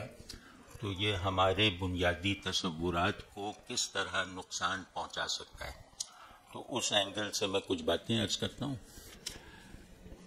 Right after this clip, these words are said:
पोस्ट मॉडर्निज्म असल में destruction of definitions का नाम है, यानी अपनी तमाम जिहतों में ये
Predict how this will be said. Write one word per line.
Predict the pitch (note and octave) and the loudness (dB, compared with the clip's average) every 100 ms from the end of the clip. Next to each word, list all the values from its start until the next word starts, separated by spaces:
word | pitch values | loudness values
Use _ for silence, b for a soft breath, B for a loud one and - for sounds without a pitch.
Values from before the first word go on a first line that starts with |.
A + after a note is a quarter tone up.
| - | 2
पोस्ट | A#2 B2 C#3+ - | 12 12 12 12
मॉडर्निज्म | A#2 A2 A2+ A2+ G#2+ A2 B2+ B2 - | 10 10 10 8 8 10 10 8 8
असल | A#2+ B2 C3 | 8 8 6
में | A#2 A2 A2+ A#2 - A#2 F#2+ | 6 4 4 2 -2 -6 2
destruction | G2+ - - G2 F#2 - - A2 | 4 4 4 4 4 2 4 6
of | G#2 G2+ G2+ - F2 | 8 6 6 0 2
definitions | F2+ - F2+ F#2+ F#2 - G2+ - | 2 2 2 2 2 2 2 0
का | - E2 | 0 2
नाम | D#2+ - - | 2 2 0
है, | - - - - - - - - - - | -4 -8 -12 -16 -16 -14 -10 -10 -8 0
यानी | F2+ F#2 | 2 4
अपनी | F2+ - G2+ | 2 0 0
तमाम | - F#2+ F#2 A2 A#2 | 2 2 4 4 4
जिहतों | F#2 F#2 E2+ - F2+ | 4 2 0 -2 -2
में | D#2+ D#2+ G2 - - - - - - - - - | 0 -2 -4 -8 -16 -16 -16 -16 -16 -14 -12 -4
ये | E2+ F#2+ | 2 2